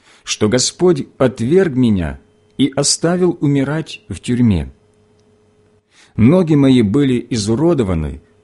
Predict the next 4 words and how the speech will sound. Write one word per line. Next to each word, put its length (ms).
дух 560
сокрушен. 840
Чтобы 400
как-то 600